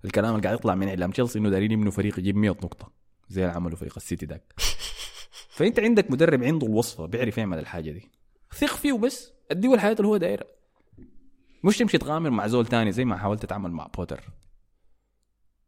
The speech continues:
يعني توخل ذاته في الموسمين اللي قدمهم أصله ما قرب من الرقم ده، أعلى عدد نقاط وصل له كان كم؟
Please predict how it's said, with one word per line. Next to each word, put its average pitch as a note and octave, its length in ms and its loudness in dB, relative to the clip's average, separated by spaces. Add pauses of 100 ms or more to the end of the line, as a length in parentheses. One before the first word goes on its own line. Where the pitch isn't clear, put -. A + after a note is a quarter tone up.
(220)
يعني - 160 -2
توخل C4 300 4
ذاته G3 580 -2
في C#3 100 0
الموسمين A2+ 480 0
اللي A2 160 -2
قدمهم D#3 200 0
أصله F#3 220 0
ما C3+ 80 4
قرب A2 280 0
من F#2+ 120 -4
الرقم F#2 360 -6
ده، E2+ 140 -14
أعلى D3 200 -8
عدد A#2+ 200 -6
نقاط A#2 340 -4
وصل G#2+ 260 -8
له C#3 120 -6
كان G#2+ 200 -10 (1400)
كم؟ F#2 200 -8